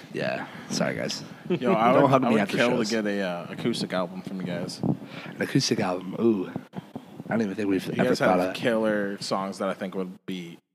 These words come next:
Speaker 3: awesome acoustic.
Speaker 2: Mm, thank
Speaker 1: We've
Speaker 2: you.
Speaker 1: done acoustic renditions of all of them before, per se, but we could maybe, maybe one day something, maybe. I don't know.
Speaker 2: Yeah. Yeah.
Speaker 3: Soon, soon. Maybe.
Speaker 2: Thanks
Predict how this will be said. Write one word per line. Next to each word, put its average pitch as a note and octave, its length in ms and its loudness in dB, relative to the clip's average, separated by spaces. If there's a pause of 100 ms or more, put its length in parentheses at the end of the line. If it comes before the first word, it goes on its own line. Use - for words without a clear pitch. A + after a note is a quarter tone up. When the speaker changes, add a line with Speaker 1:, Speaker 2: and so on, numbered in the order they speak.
(260)
Speaker 3:
awesome F2 420 -8
acoustic. E2+ 380 -14
Speaker 2:
Mm, A2+ 220 -6
thank A2+ 160 0
Speaker 1:
We've F#3 120 2
Speaker 2:
you. - 60 -2
Speaker 1:
done D3+ 280 4
acoustic B2 480 2
renditions B2+ 480 4
of A2+ 60 6
all G#2+ 140 10
of G#2 40 6
them G#2+ 140 2
before, G2+ 460 0 (380)
per A#2 140 -2
se, G2+ 420 -4
but F#2 220 0 (920)
we C#3 100 0
could C#3+ 100 2
maybe, A2 340 2 (400)
maybe G#2+ 180 -2
one A2+ 160 0
day G#2+ 200 4
something, G#2+ 440 -4
maybe. G#2 300 -4 (340)
I G2+ 120 -8
don't G2+ 100 -8
know. G2+ 160 -8
Speaker 2:
Yeah. A#2 200 0 (1200)
Yeah. - 140 -8 (760)
Speaker 3:
Soon, - 360 -10
soon. B2+ 340 -8 (680)
Maybe. A#2+ 220 -2
Speaker 2:
Thanks - 320 -2